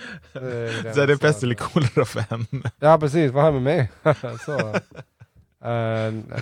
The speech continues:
Speaker 1: nej, men alltså, gud. Ehm.
Speaker 2: Jag kände,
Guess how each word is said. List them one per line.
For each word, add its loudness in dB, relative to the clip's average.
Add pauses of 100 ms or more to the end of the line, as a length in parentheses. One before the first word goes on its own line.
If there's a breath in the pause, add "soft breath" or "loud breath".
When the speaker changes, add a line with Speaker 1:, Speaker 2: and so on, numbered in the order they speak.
Speaker 1:
nej, -2
men -12
alltså, -12 (100)
gud. -14 (400)
Ehm. -10 (460 loud breath)
Speaker 2:
Jag 0
kände, 2